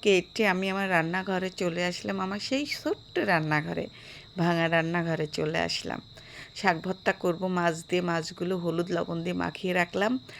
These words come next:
আর ভর্তা করার জন্য এই যে পেঁয়াজ, রসুন, কাঁচামরিচ তেলে ভাজি নিচ্ছে। আর ভর্তা করব হলো কলমি শাক, ভর্তা করব মাছ দিয়ে, আর হলো করব হলো কচু ভর্তা করব।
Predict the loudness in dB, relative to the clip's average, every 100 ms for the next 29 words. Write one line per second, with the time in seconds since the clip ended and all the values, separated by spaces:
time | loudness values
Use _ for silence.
0 | -16 -6 4 4 4 0 4 4 6 6
1 | 6 2 0 0 0 0 0 -2 -4 2
2 | 4 6 4 0 -2 -2 -2 -6 -6 -4
3 | -2 0 -2 -2 -2 -4 -6 -12 -18 -6
4 | 2 2 2 0 0 0 -2 -4 -4 -4
5 | -4 -10 -14 4 4 4 0 -2 2 6
6 | 8 8 8 6 6 2 2 -2 -2 -4
7 | -4 -6 -4 -4 0 0 2 2 0 -2
8 | -6 -2 0 0 -4 -12 -16 -14 0 4
9 | 6 4 0 0 4 4 2 0 0 0
10 | -4 -2 0 0 -2 -4 -14 -4 -2 0
11 | -2 -2 -4 -4 -4 -2 -2